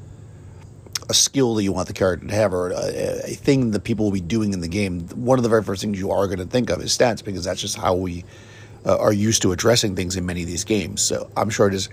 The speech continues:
a little bit chicken and egg, but at the same time, you knew those were your three areas, so you didn't just sit down your game and go, "Well, I need, you know, six or eight stats,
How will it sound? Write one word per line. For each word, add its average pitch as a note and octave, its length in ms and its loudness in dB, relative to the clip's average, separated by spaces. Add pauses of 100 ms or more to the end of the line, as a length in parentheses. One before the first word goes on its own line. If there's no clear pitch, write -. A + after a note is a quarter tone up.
(220)
a - 60 2
little D3+ 180 8
bit - 140 4
chicken G2 240 -2
and E2+ 140 -4
egg, G2 160 -2
but C3 100 2
at - 60 0
the - 40 -2
same F3 220 4
time, G#2 340 0 (360)
you B2 260 6
knew B2 220 6
those A2+ 240 8
were G2 100 4
your F#2 120 2
three G2 240 4
areas, G2+ 340 6
so - 100 -2
you F#2+ 100 0
didn't G2+ 200 2
just - 280 -4 (680)
sit - 260 2
down G#2 160 6
your G2+ 100 2
game G#2+ 220 4
and G2+ 80 2
go, F#2 120 2
"Well, F2+ 140 4
I F#2+ 80 2
need, G#2 280 0 (520)
you - 100 0
know, F2+ 260 -2 (100)
six - 420 0
or A2 140 -2
eight G2+ 120 -4
stats, A2 580 4